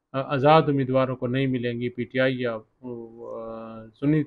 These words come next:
اتحاد کونسل کو نہیں ملیں گی تو یہ کس پر ملیں گی، اس پر بھی آئین خاموش ہے۔ لیکن اب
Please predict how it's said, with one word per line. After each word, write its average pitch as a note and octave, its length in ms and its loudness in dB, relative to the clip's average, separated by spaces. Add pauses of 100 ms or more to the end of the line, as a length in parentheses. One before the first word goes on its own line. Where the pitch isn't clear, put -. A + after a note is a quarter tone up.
اتحاد C3+ 360 -2
کونسل C3+ 360 -6
کو C3 120 -6
نہیں C#3 160 0
ملیں A#2+ 280 -4
گی B2 60 -6
تو B2 140 -6
یہ A#2 100 -4
کس D3 300 -6
پر D3 100 0
ملیں B2 340 -4
گی، A#2+ 80 -6 (460)
اس E3 200 2
پر D#3+ 140 6
بھی D#3+ 220 2
آئین C#3 240 -2
خاموش B2 440 -4
ہے۔ A2+ 100 -8 (420)
لیکن D#3 300 4
اب F3 260 4